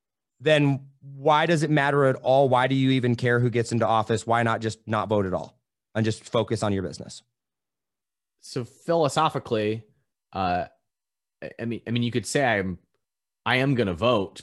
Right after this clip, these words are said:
Speaker 2: but that is how I approach it. I really don't have much of an emotional reaction to who wins.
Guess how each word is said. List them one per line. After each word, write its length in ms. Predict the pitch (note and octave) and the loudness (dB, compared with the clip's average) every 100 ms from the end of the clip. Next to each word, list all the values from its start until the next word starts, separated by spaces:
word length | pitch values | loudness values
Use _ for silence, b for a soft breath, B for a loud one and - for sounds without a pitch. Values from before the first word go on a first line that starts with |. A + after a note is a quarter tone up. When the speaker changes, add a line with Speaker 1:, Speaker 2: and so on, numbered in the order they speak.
| - | -8
Speaker 2:
but 280 | F2 - _ - | -8 -10 _ -6
that 140 | A#2 | -2
is 120 | C3+ | -2
how 180 | B2+ B2+ | 0 0
I 100 | G#2+ | 0
approach 340 | F2+ C#3+ D#3 - | 0 -2 -2 -6
it. 180 | - - _ | -12 -14 _
I 80 | A#2 | -10
really 340 | G#2 B2 E3 | -2 2 2
don't 220 | C3+ B2 - | 2 -2 -6
have 240 | C3 A2 | -10 -6
much 400 | G#2 G#2 C3 - | -4 -2 -4 -4
of 80 | A2+ | -6
an 80 | A2 | -4
emotional 440 | G2 G#2+ - A2+ | -4 -4 -6 -8
reaction 760 | F#2+ F#2+ A#2+ - - E2 D2+ D2+ _ _ _ _ _ _ | -6 -6 -6 -6 -6 -6 -10 -16 _ _ _ _ _ _
to 160 | - A2 | -6 -4
who 100 | G#2 | -2
wins. 600 | F2 D2+ G#1 - - | -4 -6 -10 -16 -18